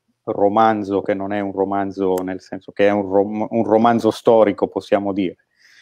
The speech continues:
eh, eh, non solo. Eh, entra però in conflitto quasi con quell'altro amore, l'amor di patria, che anche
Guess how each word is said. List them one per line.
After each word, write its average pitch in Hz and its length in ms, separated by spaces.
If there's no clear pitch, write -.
eh, - 240
eh, 98 160
non 95 240
solo. 87 440
Eh, 107 880
entra 147 440
però 143 220
in 127 120
conflitto 131 640
quasi 107 460
con 113 440
quell'altro 131 760
amore, 123 380
l'amor 107 340
di 110 120
patria, 95 920
che 98 220
anche 104 720